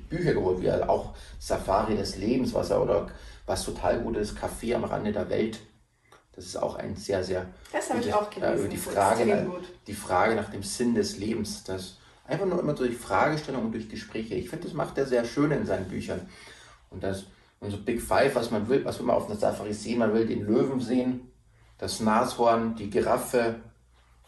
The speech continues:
Speaker 1: Ja, war doch alles Big Five. Das Nilpferd, glaub ich, noch. Und wen gibt's noch?
Speaker 2: Zebra vielleicht?
Speaker 1: Ich weiß nicht, ob das Zebra,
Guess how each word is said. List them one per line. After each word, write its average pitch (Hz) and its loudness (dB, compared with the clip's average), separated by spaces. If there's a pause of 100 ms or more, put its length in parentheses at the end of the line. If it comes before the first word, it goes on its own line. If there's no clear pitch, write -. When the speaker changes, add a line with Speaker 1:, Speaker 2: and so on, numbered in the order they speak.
(160)
Speaker 1:
Ja, 87 2
war 90 2
doch - 0
alles - 0
Big - -8
Five. - -2 (1000)
Das - -8
Nilpferd, 202 2
glaub - 4
ich, - 0
noch. - 0
Und 117 -4
wen 113 0
gibt's - -8
noch? - 0
Speaker 2:
Zebra 214 -6 (100)
vielleicht? 262 -12 (520)
Speaker 1:
Ich 151 -6
weiß - -4
nicht, - -8
ob - -10
das - -6
Zebra, 95 -4